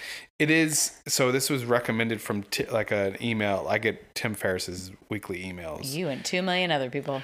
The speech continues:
Speaker 1: Right, which makes me, like, a certain kind of person. Um, and
Speaker 2: But
Speaker 1: I feel a way
Speaker 2: also,
Speaker 1: about that,
Speaker 2: but
Speaker 1: but
Speaker 2: also, you should get Tim Ferriss's emails 'cause he's legit.
Speaker 1: No, well, I mean, if he's gonna continue to give me these kinds of shows,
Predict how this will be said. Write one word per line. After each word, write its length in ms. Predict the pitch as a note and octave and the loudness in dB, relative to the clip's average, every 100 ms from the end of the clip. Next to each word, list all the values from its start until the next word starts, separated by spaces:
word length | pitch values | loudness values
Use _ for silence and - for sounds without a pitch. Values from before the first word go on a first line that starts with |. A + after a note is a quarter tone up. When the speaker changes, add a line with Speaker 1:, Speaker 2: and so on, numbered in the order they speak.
| - | -2
Speaker 1:
Right, 200 | F3 E3+ | 4 6
which 160 | F3+ F#3 | 6 4
makes 240 | G#3 A3 - | 4 4 2
me, 100 | G#3 | 4
like, 200 | F#3 D3+ | 4 2
a 60 | |
certain 240 | - D#3+ D3+ | 2 2 2
kind 160 | D3+ | 0
of 60 | C3+ | 0
person. 600 | C3+ C3 - D#3+ D#3 D3+ - - _ - | 0 0 0 0 -2 -6 -12 -20 _ 2
Um, 400 | C3 B2 A2+ - | 4 4 0 -2
and 120 | B2 B2 | 2 4
Speaker 2:
But 0 | |
Speaker 1:
I 120 | D3 | 4
feel 140 | D#3 | 6
a 160 | D#3 A3 | 6 8
way 80 | - | 8
Speaker 2:
also, 80 | C#3 | 8
Speaker 1:
about 260 | D3+ E3 | 6 4
that, 340 | F#3+ F#3+ F#3 - | 4 4 2 0
Speaker 2:
but 100 | - | 2
Speaker 1:
but 20 | |
Speaker 2:
also, 280 | C#4 D#4 F4 | 4 2 2
you 160 | D#4 | 2
should 160 | E4+ F4 | 0 0
get 120 | F4+ | -2
Tim 160 | F4+ F#4 | -2 -2
Ferriss's 380 | F#4 F#4+ E4 D4 | 0 0 -2 -2
emails 340 | E4+ D4+ A#3+ | 0 2 2
'cause 160 | C4 A#3 | -2 -4
he's 440 | - D#4 D#4 - | -2 -2 0 -2
legit. 500 | C#4 C4 D4+ E4 - | -2 0 2 2 0
Speaker 1:
No, 300 | D3 D#3+ F3 | 2 4 4
well, 360 | - A#2+ A2+ A#2 | 4 6 6 6
I 60 | A2 | 4
mean, 240 | G#2+ G#2+ | 0 -2
if 140 | G#2 - | -2 -4
he's 180 | G2+ | -4
gonna 160 | - G2+ | -2 -2
continue 400 | - F#2+ - G#2 | -2 -4 -2 -2
to 80 | G2 | -2
give 160 | G#2 | -2
me 100 | G2+ G2 | -2 0
these 260 | B2 F3 | 0 -2
kinds 320 | - C#3+ B2 | 0 0 0
of 180 | A#2 A2 | -2 -4
shows, 480 | - A2 B2 D#3+ - | -2 0 0 -2 -8